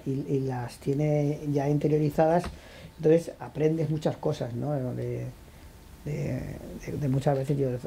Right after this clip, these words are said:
me recuerdo, "Cierra la frase, abre la frase". No, yo le decía, "No lo digas así, dígalo así", pero, pero con esa, con, cerrando o abriendo una frase cambiaba la interpretación de una forma evidente, ¿no? Entonces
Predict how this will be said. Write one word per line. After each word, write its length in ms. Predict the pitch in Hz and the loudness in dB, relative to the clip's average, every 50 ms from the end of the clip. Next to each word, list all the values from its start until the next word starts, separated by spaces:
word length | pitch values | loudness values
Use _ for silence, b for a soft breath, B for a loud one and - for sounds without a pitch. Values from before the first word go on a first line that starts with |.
| - 131 | -6 -4
me 80 | 123 127 | -4 -6
recuerdo, 340 | - - - 147 151 147 143 | -4 -2 0 2 2 2 2
"Cierra 240 | - 185 196 208 | 6 6 6 8
la 100 | 208 180 | 6 4
frase, 360 | - - 147 131 - 143 131 135 | 2 2 -4 -4 -4 -4 -2 0
abre 180 | 143 170 175 165 | 2 2 4 2
la 100 | 160 - | 2 0
frase". 400 | - 131 123 - - 131 123 127 - b b b b b | -4 -8 -8 -8 -8 -8 -8 -8 -10 b b b b b
No, 100 | - 151 156 | 0 2 2
yo 100 | 156 151 | 4 4
le 120 | 151 143 | 4 2
decía, 240 | 135 131 - - 131 | 0 0 -2 -2 0
"No 60 | 139 190 | 2 4
lo 60 | 233 | 6
digas 180 | 226 220 208 175 | 6 6 6 4
así, 200 | 180 - - 185 | 2 4 6 6
dígalo 240 | 175 165 165 160 151 | 6 6 6 4 2
así", 180 | 143 - - 135 | 0 -2 -6 -6
pero, 140 | 135 131 - B B B B B B | -6 -6 -8 B B B B B B
pero 160 | - - - - - - - - - | 2 2 2 2 -2 -10 -12 -12 -6
con 180 | - 156 151 156 | -2 0 2 2
esa, 240 | 170 160 - 185 175 - - - | 2 4 4 2 2 2 -4 -2
con, 300 | - 175 156 160 175 - - - - | 0 0 0 0 -2 -6 -8 -10 -2
cerrando 420 | - 156 156 185 202 208 202 196 | 0 4 6 6 6 8 8 8
o 140 | 180 - 170 | 8 10 10
abriendo 240 | 156 160 170 175 175 | 8 8 8 6 6
una 120 | 170 156 151 | 4 2 0
frase 260 | - - 160 - 185 | 0 0 0 0 -2
cambiaba 360 | 180 - 131 131 156 185 175 | -2 -2 -2 0 2 2 2
la 60 | 135 127 | 2 0
interpretación 600 | 123 123 117 123 123 - - - - 139 135 139 | -2 -4 -4 -6 -8 -10 -8 -2 -2 0 0 0
de 60 | 139 | 0
una 140 | 139 143 135 | 0 -2 -2
forma 420 | - - 147 147 147 139 135 - 131 135 | -2 0 0 0 0 0 -2 -2 -2 0
evidente, 460 | 139 135 131 143 156 160 151 151 120 | 0 2 2 4 2 2 2 0 -2
¿no? 100 | 123 151 | -2 -2
Entonces 280 | 151 143 147 156 156 | 0 2 0 0 0